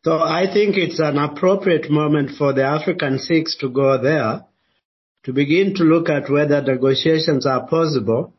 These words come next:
but also to begin to engage the two leaders about, is it possible for you to start showing some signs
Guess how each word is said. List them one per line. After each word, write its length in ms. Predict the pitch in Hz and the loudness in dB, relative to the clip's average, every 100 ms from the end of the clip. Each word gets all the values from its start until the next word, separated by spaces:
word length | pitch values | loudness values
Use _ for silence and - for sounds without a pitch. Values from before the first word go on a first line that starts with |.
| _ _ _ - | _ _ _ -4
but 220 | 151 147 | -2 0
also 440 | 160 202 220 220 | 2 0 0 0
to 100 | - | 0
begin 360 | 143 147 170 165 | 0 2 2 2
to 120 | 160 | 2
engage 380 | 147 143 156 147 | 2 2 0 2
the 100 | 135 | 0
two 260 | 135 156 156 | 0 2 4
leaders 480 | 147 147 139 131 127 | 4 4 2 0 0
about, 600 | 123 117 131 131 131 127 - _ _ _ _ | 0 0 0 0 0 -2 -10 _ _ _ _
is 160 | 147 131 | -2 0
it 240 | 147 147 | 0 0
possible 560 | - 180 180 170 151 147 | 0 2 2 2 0 0
for 100 | 143 | 0
you 380 | 139 160 170 165 | 2 4 4 2
to 120 | 147 | -2
start 540 | 127 - 165 151 151 - - _ _ | -4 -6 -4 -2 -4 -6 -18 _ _
showing 460 | - 170 175 170 143 | -2 0 2 2 0
some 360 | 147 147 147 | -2 0 0
signs 880 | 143 170 175 175 156 120 110 - | 0 -2 -2 -2 -2 -2 -4 -8